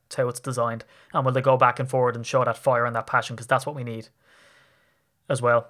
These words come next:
Now, when it comes to an-, another area where Josh McDaniels fell down was because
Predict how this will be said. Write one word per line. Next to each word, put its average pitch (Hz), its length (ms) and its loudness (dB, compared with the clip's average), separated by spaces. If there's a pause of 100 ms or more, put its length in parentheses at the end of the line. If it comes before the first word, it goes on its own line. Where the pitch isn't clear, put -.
Now, 156 160 4
when 160 120 2
it 151 60 -2
comes 214 280 4
to 190 560 0
an-, 175 320 2 (160)
another 196 340 4
area 180 320 6
where 147 320 4
Josh 139 240 4
McDaniels 135 500 2
fell 127 200 2
down 123 220 2
was 123 140 2
because 151 320 2